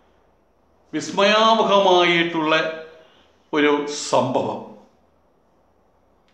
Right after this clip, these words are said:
അതും അദ്ദേഹം അവരെ, അവിടെ കൂടിയിരുന്നവർ വിസ്തരിച്ച് പറഞ്ഞു കേൾപ്പിച്ചു. അദ്ദേഹം പറഞ്ഞു,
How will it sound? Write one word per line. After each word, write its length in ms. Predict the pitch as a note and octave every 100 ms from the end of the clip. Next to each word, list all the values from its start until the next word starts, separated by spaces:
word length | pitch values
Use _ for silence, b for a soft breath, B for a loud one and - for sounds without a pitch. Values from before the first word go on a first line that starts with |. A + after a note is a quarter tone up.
| _ _ _ _ -
അതും 260 | A3+ C#4+
അദ്ദേഹം 240 | A3+ F#3 F3
അവരെ, 400 | D#3+ D#3+ E3 -
അവിടെ 160 | D#3 E3
കൂടിയിരുന്നവർ 560 | D#3+ D3+ D#3 C#3+ C#3+ C#3+
വിസ്തരിച്ച് 400 | B2+ - C#3+ C#3+
പറഞ്ഞു 300 | C3 A2+ A#2+
കേൾപ്പിച്ചു. 380 | A2 - - - - _ _ _ _ _ _ _ _ _ _ _ _ _ _ _ _ _ _ _ _ _ _ _ _ _ _ _ _ _ _ _ _ _ _ _ _ _ _ _ _ _ _ _ _ _ -
അദ്ദേഹം 300 | - G3 C#3
പറഞ്ഞു, 520 | C3+ C3+ C#3+ A2 -